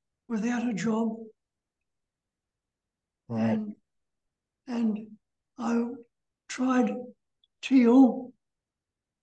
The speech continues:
Speaker 1: who were operating Sutherlands, and they just, or the equivalent of flying boat, the Sutherland
Speaker 2: Yeah.
Speaker 1: flying boat, they were operating Sutherlands.
Speaker 2: Yes, yeah.
Speaker 1: Uh, and they said,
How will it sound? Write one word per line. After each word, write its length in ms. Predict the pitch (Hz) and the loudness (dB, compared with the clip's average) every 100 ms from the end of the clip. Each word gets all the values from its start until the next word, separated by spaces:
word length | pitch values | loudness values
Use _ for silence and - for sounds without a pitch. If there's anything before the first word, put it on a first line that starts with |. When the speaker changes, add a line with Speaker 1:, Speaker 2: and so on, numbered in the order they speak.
| _ _ _ _ _ _ _ - | _ _ _ _ _ _ _ -6
Speaker 1:
who 200 | 233 233 | -2 0
were 220 | 214 233 | 2 0
operating 480 | 233 233 202 220 185 | -2 -4 -2 -2 -2
Sutherlands, 580 | 262 247 214 226 214 180 | -2 -2 0 0 0 -2
and 160 | 202 | -4
they 180 | 208 208 | -2 -4
just, 180 | 233 214 - - | -4 -8 -10 -10
or 380 | 254 190 170 170 - _ 226 | -4 -2 -2 -4 -12 _ -4
the 140 | 214 | -2
equivalent 500 | 196 269 254 226 190 | 0 0 2 2 0
of 100 | 170 | -2
flying 400 | 175 202 190 170 | -4 -4 -2 -2
boat, 200 | 185 190 | -4 -4
the 200 | 170 180 180 | -4 -6 -4
Sutherland 500 | 247 208 202 196 185 _ _ _ - | -4 -4 -6 -8 -10 _ _ _ -8
Speaker 2:
Yeah. 120 | 208 | -2
Speaker 1:
flying 240 | 233 202 | -2 -2
boat, 240 | 190 208 - - _ _ _ _ _ _ _ _ - | -4 -6 -10 -16 _ _ _ _ _ _ _ _ -10
they 140 | 214 | -6
were 120 | 214 | -4
operating 460 | 226 - 208 180 170 | -4 -4 -4 -2 -2
Sutherlands. 540 | 170 254 196 208 269 - - _ - | 0 0 -2 -2 -4 -6 -16 _ -6
Speaker 2:
Yes, 380 | 110 - - - | -6 -6 -12 -8
yeah. 140 | - | -6
Speaker 1:
Uh, 120 | 233 - - _ _ _ - | -6 -10 -18 _ _ _ -2
and 160 | 226 | 2
they 180 | 220 214 | 2 0
said, 240 | - 214 | -2 -4